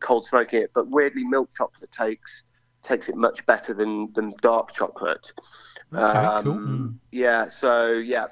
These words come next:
Speaker 1: so that's, that's kind of what we found. And then, you know, obviously then you, you can stick that in your cake, um, or whatever you're doing. We've got, I've got a chocolate, um, milk chocolate and apricot tart. So
Speaker 2: Oh,
Speaker 1: it's
Speaker 2: nice.
Speaker 1: kind of double, dou-, double, double layered. So you,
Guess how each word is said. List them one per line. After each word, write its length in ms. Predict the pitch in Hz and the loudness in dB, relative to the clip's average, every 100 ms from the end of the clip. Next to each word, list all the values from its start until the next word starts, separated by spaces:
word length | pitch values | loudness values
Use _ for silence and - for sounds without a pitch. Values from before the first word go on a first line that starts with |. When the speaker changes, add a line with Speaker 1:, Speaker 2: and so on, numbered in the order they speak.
| - | -8
Speaker 1:
so 140 | 123 | -4
that's, 180 | 120 - - | -2 -4 -4
that's 200 | 123 - - | -6 -6 -14
kind 80 | - | -12
of 60 | 104 | -4
what 120 | 110 | -4
we 40 | |
found. 300 | 107 117 110 | 0 0 2
And 120 | 110 117 | 0 0
then, 160 | 113 | 0
you 100 | 110 | -2
know, 160 | 110 113 | -6 -6
obviously 240 | 110 - | -8 -12
then 180 | 107 101 | -12 -12
you, 140 | 107 - | -12 -14
you 80 | _ | _
can 100 | - - | -20 -14
stick 180 | - - | -12 -4
that 160 | - - | -4 -4
in 80 | |
your 80 | 98 | -10
cake, 420 | - - 120 - - - - - _ | -4 -2 -2 -8 -20 -18 -18 -20 _
um, 460 | 101 98 104 104 104 | -6 0 2 2 0
or 100 | - | -4
whatever 220 | 101 107 | -4 -4
you're 100 | 104 | -6
doing. 240 | 104 104 107 | -2 -2 -2
We've 80 | 92 | -4
got, 160 | - - - | -4 -2 2
I've 120 | 117 | 4
got 160 | - - | 4 2
a 80 | - | 0
chocolate, 500 | - - - 101 92 | 0 0 0 0 2
um, 400 | 107 107 107 98 _ _ _ _ _ - - | 2 2 -2 -10 _ _ _ _ _ -16 -2
milk 240 | 117 117 | -2 2
chocolate 320 | 131 110 117 | 0 2 2
and 80 | 107 120 | 2 0
apricot 520 | 110 - - - - | 0 -2 -2 -2 0
tart. 460 | 117 107 - - - - - - - | 2 4 2 0 -6 -18 -18 -18 -20
So 140 | - 117 | 0 2
Speaker 2:
Oh, 140 | 110 110 | 4 2
Speaker 1:
it's 60 | 107 | 2
Speaker 2:
nice. 120 | 117 | 0
Speaker 1:
kind 120 | 113 | 0
of 100 | 107 | 0
double, 300 | - 117 113 - _ - | 2 0 -2 -6 _ -4
dou-, 180 | - 131 - | 0 0 2
double, 440 | 139 113 110 110 - - - _ | 0 2 0 -2 -8 -20 -20 _
double 260 | 151 123 | 2 2
layered. 300 | 120 110 110 | 2 2 2
So 140 | - 123 | -4 -12
you, 120 | 120 | -12